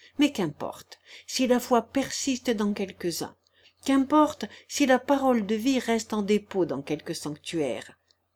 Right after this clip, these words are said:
Elle en sortira encore, elle se répandra encore dans le monde, et le temple sera peut-être reconstruit par la foi de la chananéenne et le denier de la veuve.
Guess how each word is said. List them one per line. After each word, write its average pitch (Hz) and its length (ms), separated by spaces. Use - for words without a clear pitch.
Elle 311 160
en 320 80
sortira 262 480
encore, 170 640
elle 233 140
se 247 140
répandra 269 580
encore 254 360
dans 226 120
le 220 120
monde, 139 440
et 220 100
le 226 120
temple 220 400
sera 208 360
peut-être 208 520
reconstruit 180 800
par 240 200
la 233 140
foi 233 320
de 214 100
la 202 160
chananéenne 196 920
et 202 140
le 190 120
denier 185 400
de 190 100
la 208 180
veuve. 143 360